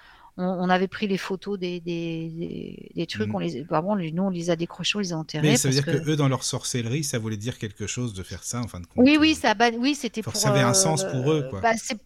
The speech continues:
Speaker 1: c'était, euh, « Signe les corbeaux, voyez ce qu'on va vous faire si vous venez dans le champ »,
Speaker 2: Oui,
Speaker 1: quoi.
Speaker 2: voilà, oui. Mm.
Speaker 1: C'est aussi, euh, voilà, bon, un corbeau est extrêmement intelligent, donc il comprend très bien, hein.
Speaker 2: Oui.
Speaker 1: Donc voilà, il, c'est, mais il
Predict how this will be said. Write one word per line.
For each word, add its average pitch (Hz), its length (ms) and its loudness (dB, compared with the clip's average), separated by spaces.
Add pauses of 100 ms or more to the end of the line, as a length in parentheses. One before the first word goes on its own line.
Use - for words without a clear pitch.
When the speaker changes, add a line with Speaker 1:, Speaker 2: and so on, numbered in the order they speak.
(180)
Speaker 1:
c'était, 247 420 0
euh, « 196 540 -2
Signe 262 300 -6
les 214 120 -2
corbeaux, 202 360 -2
voyez 202 220 0
ce - 80 -8
qu'on 214 120 -8
va 196 120 0
vous 185 120 -12
faire 254 260 -2
si - 140 -12
vous 190 160 -10
venez 202 220 -6
dans 196 120 -4
le 202 60 -6
champ », - 260 0
Speaker 2:
Oui, 156 220 4
Speaker 1:
quoi. - 0 -
Speaker 2:
voilà, 127 300 -2 (120)
oui. 98 80 -10 (220)
Mm. 107 140 -6
Speaker 1:
C'est 180 480 0
aussi, 214 380 2
euh, 175 540 -2
voilà, 208 220 4
bon, 180 140 -2
un 175 80 0
corbeau 202 320 2
est 196 160 2
extrêmement 220 580 -2
intelligent, 202 500 -4
donc 170 280 -14
il - 40 -12
comprend 196 420 -6
très - 180 -8
bien, 202 200 -4
hein. 110 60 -2
Speaker 2:
Oui. 98 140 -6 (400)
Speaker 1:
Donc 190 120 -4
voilà, 196 320 4
il, 180 420 -8
c'est, 180 840 -4 (640)
mais 180 180 4
il 165 300 -4